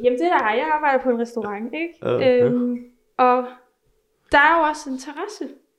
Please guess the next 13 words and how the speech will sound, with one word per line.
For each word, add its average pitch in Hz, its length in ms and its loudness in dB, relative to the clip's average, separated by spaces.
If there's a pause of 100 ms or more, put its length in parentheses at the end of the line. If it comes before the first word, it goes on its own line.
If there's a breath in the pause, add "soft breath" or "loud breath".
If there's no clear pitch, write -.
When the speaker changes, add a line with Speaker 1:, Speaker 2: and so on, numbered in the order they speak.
Speaker 2:
Mm. 101 260 -2
Speaker 1:
og - 80 -6
jeg 254 80 0
har 302 60 -2
ikke - 100 -4
smadret 285 380 0
terrassen, - 540 -16 (140)
men 269 240 2 (160)
jeg 285 100 -8
har 285 460 -12 (540)
the 311 220 0
equivalent 339 480 2
of, 220 280 -2